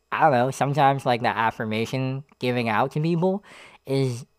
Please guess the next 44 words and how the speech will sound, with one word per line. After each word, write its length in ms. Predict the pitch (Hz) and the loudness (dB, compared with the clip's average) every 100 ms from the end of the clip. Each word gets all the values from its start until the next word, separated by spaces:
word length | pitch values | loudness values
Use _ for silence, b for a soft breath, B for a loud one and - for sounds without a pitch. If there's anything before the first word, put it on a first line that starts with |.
| _ - 113 | _ -10 -6
I, 260 | 104 107 | -6 -6
I 40 | 123 | -6
feel 160 | 143 | 0
like 140 | 151 156 | 0 2
that 200 | 170 165 | 0 0
discredits 580 | 170 - 143 247 220 | -4 0 2 2 -2
me. 200 | 120 107 | -8 -4
I 100 | 101 | -4
feel 160 | 107 135 | -2 0
like 160 | 143 139 | 0 0
that's 280 | 123 135 | -2 0
not 240 | 147 139 117 | 0 -2 0
good 140 | 165 | 0
enough. 320 | 196 98 92 | 0 -2 -6
Like, 180 | 101 110 | -6 -4
I'm 120 | 110 | -2
not 240 | 135 135 113 | 0 -2 -2
saying 240 | - 143 | -4 0
the 80 | 151 | 2
right 180 | 151 143 | 4 2
things 400 | - 156 123 117 | 0 -4 -4 -4
or, 280 | 113 107 104 B B B B | -4 -4 -8 B B B B
you 100 | 113 | -4
know, 80 | |
I'm 80 | 113 | 0
not 180 | 131 117 | 0 -2
presenting 460 | - 123 139 147 127 | -4 0 2 2 0
it 160 | 104 - - | -4 -10 -18
correctly, 560 | - 147 139 - 98 | -4 0 0 0 -6
you 80 | 101 | -6
know? 300 | 107 123 143 - B B B - | -2 -2 -4 -10 B B B -2
But 300 | 127 123 113 | 2 2 2
I 120 | 120 | 0
realize 440 | 120 143 147 139 | 4 4 4 2
there's 180 | 135 131 | 0 -2
a 60 | 104 | 0
lot 240 | 101 110 | 0 0
of 80 | 113 | 0
people 320 | 131 135 131 | 0 0 0
who 400 | 123 127 120 113 | -2 -2 -2 -4
really 320 | 98 135 180 | -2 0 0
do 200 | 147 165 | 2 2
want, 360 | 202 120 101 107 | 4 4 2 -4
like, 400 | 113 107 104 | -4 -4 -6